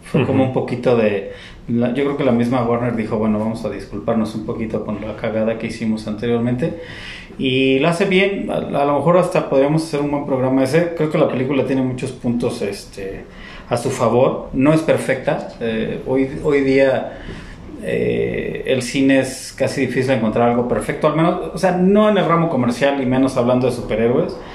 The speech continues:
Speaker 2: Tiene sus fallas, ¿no?
Speaker 1: Tiene sus fallas, no, no es perfecta, pero soundtrack, este, eh, lo que es la fotografía,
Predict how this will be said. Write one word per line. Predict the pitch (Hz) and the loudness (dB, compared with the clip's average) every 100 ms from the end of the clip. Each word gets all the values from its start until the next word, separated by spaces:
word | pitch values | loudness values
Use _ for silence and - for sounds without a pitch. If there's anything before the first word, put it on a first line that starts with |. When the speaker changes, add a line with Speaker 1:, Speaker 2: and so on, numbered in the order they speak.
| - | 2
Speaker 2:
Tiene | 220 233 | 4 4
sus | 143 - | 2 2
fallas, | - 156 143 104 98 | 4 4 4 2 2
¿no? | 107 | 2
Speaker 1:
Tiene | 165 233 | 4 6
sus | 233 | 6
fallas, | 240 233 185 - - - - | 4 4 4 0 -10 -6 -4
no, | 175 170 170 | 0 0 2
no | 180 180 | 4 4
es | |
perfecta, | 190 170 170 160 185 196 - | 4 2 2 0 2 2 2
pero | - 135 135 131 127 120 - - | 2 6 6 6 2 -2 -6 -12
soundtrack, | - 156 160 160 160 160 156 135 | -2 0 2 4 6 6 2 0
este, | 120 117 - 123 113 113 113 | -2 -4 -2 0 0 0 -2
eh, | 113 110 - - - - - 127 | -4 -8 -10 -12 -12 -12 -4 2
lo | 123 | 2
que | 139 | 4
es | |
la | 143 | 2
fotografía, | 127 127 123 131 156 151 - | 2 4 4 4 4 2 0